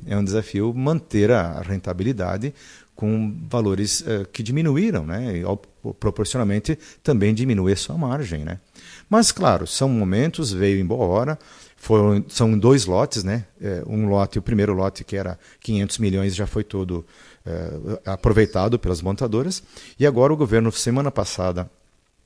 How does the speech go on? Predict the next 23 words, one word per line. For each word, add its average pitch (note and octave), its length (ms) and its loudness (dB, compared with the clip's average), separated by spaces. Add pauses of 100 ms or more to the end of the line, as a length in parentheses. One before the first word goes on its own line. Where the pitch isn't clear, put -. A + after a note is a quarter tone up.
anunciou A2+ 380 4
um - 20 4
novo C3+ 240 4
lote F#2+ 380 0
de G2+ 80 -6
trezentos G#2+ 400 0
milhões, B2+ 420 -2 (360)
mas G2+ 240 0
esse A#2+ 260 2
ainda B2 240 2
não C#3+ 240 0
está A#2 600 -2 (420)
devidamente A#2+ 1200 2 (260)
qualificado, A2 1300 0 (320)
eh, G2 520 0
ou, B2+ 400 6
assim, G#2+ 440 0 (380)
como G2+ 160 -4
é, G#2+ 180 -2
não B2 140 6
tem C#3 200 2
ainda C3 180 0
nenhuma, B2+ 500 -2